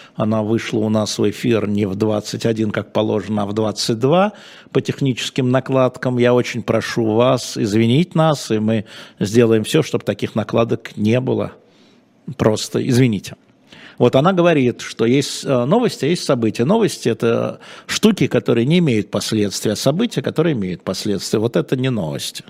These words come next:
и не события. Это вообще непонятно что-то, о чем вы меня спросили.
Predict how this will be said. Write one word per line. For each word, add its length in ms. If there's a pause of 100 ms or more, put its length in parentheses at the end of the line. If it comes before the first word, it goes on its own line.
(380)
и 80
не 80
события. 560
Это 140
вообще 220
непонятно 520
что-то, 380
о 40
чем 220
вы 80
меня 240
спросили. 600